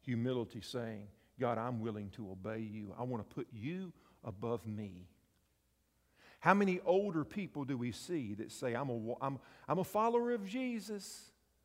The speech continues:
yet they're not spiritually mature? How many people have we said,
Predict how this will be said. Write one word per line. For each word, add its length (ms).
yet 140
they're 100
not 240
spiritually 520
mature? 500
How 120
many 300
people 360
have 180
we 120
said, 440